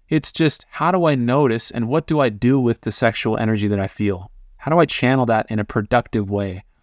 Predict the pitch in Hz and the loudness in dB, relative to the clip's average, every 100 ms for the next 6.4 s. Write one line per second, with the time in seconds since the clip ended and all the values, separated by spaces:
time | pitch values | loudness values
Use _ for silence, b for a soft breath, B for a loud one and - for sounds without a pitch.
0 | _ - 151 185 175 143 135 147 127 - | _ -4 0 4 4 2 2 2 0 -2
1 | 95 - 147 175 175 165 127 113 113 143 | -4 -4 -2 0 2 2 0 2 2 2
2 | 147 123 - 117 - 113 107 117 107 139 | 0 -2 0 -2 -2 -4 -2 -2 0 0
3 | 139 117 120 143 127 113 _ _ 131 143 | 0 0 2 2 2 -2 _ _ 0 0
4 | - 131 117 - 175 151 117 120 - - | 2 2 2 0 2 2 2 -2 -6 -14
5 | _ _ _ 143 160 160 143 151 147 117 | _ _ _ 0 4 4 4 4 4 2
6 | - 147 104 98 | 2 2 2 -2